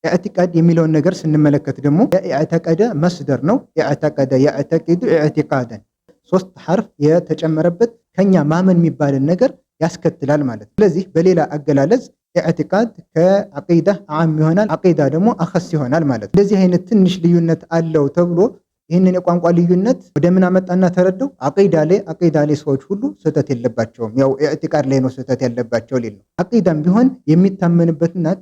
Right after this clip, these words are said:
ቀልብ የሚቋጥረው ነገር ስለሆነ በዛ የሚታመንበት ላይ ትክክለኛ ያልሆነ የተሳሳተ እምነትን ካመን-፣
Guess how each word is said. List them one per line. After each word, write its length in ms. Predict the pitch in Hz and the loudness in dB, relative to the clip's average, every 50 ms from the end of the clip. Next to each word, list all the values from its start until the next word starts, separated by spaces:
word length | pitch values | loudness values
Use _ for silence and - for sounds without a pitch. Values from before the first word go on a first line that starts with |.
| _ _ | _ _
ቀልብ 240 | _ - 190 185 160 | _ -2 0 0 2
የሚቋጥረው 680 | 175 175 170 175 175 - 170 170 - - 185 170 156 | 4 4 4 4 2 0 -2 -4 -4 -4 -2 -2 0
ነገር 280 | 147 160 165 147 143 131 | 0 0 0 0 -2 -2
ስለሆነ 360 | - 170 170 185 185 202 214 247 - - _ _ _ - | -2 -2 0 0 2 2 0 0 -2 -4 _ _ _ -2
በዛ 220 | 165 170 165 160 202 | 0 0 2 2 2
የሚታመንበት 800 | 208 202 190 180 - - 180 180 170 165 165 156 143 151 156 - | 2 2 2 0 2 2 2 2 4 4 4 2 2 0 -4 -2
ላይ 140 | 180 214 240 226 | 0 -2 -2 -2
ትክክለኛ 520 | - - 180 - - 185 175 175 175 185 214 202 | -4 -12 -16 -6 -2 0 2 2 2 2 2 2
ያልሆነ 360 | 170 156 151 139 160 156 190 | 2 2 0 0 2 2 2
የተሳሳተ 640 | 190 160 - 180 175 175 175 170 - 170 165 - 147 - | 2 2 2 0 -2 -2 -2 -2 0 -2 -2 -2 -2 0
እምነትን 380 | 175 175 175 170 175 151 135 123 | 2 4 4 2 2 -2 -6 -6
ካመን-፣ 420 | - 165 190 202 208 220 233 233 | -4 -2 0 2 2 2 2 2